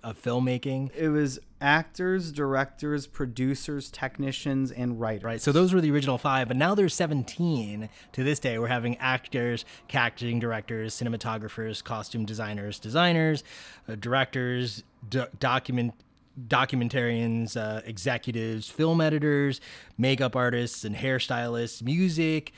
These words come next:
Speaker 1: producers, public relations, short films and feature animations, sound,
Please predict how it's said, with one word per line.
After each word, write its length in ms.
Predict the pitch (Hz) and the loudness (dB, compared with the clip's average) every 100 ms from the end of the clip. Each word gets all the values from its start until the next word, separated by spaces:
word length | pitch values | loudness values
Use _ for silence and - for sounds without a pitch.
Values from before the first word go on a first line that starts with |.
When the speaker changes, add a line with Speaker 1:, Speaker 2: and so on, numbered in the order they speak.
| - - | -14 -4
Speaker 1:
producers, 600 | 120 147 143 147 135 123 | 2 4 4 2 0 0
public 300 | 127 110 107 | -2 -4 -6
relations, 580 | 117 147 139 139 135 | 0 0 2 2 2
short 220 | 123 180 143 | 2 0 0
films 340 | 165 160 131 | 0 0 0
and 100 | 110 | -4
feature 260 | 165 143 156 | -6 -4 -2
animations, 680 | 147 143 143 139 - 135 127 - - | -2 -2 -2 -2 -2 -4 -4 -10 -14
sound, 840 | - - 131 120 139 143 143 139 | -8 -2 2 4 4 4 4 2